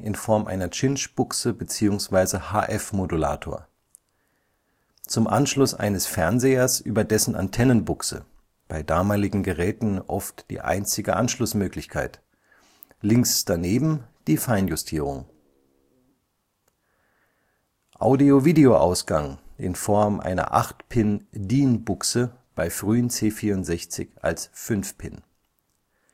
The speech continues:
Mit einem Composite-Videosignal zum Anschluss eines Videomonitors oder eines Fernsehers. Bei C vierundsechzig mit acht Pin Buchse wird zusätzlich ein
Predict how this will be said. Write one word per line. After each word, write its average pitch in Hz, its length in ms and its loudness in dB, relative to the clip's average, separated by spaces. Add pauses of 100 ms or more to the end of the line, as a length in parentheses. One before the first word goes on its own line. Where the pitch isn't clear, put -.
(480)
Mit - 160 -8
einem 113 260 2
Composite-Videosignal 98 1800 0
zum 113 240 -2
Anschluss 120 500 -2
eines 101 360 -2
Videomonitors 110 1160 2 (240)
oder - 320 0
eines 107 280 -2
Fernsehers. 98 720 0 (1700)
Bei 85 220 2
C 113 280 2
vierundsechzig 101 800 0
mit 90 220 -6 (160)
acht - 400 -2
Pin 92 260 0
Buchse 120 480 -4 (580)
wird 101 300 -2
zusätzlich 131 800 0
ein 101 240 -2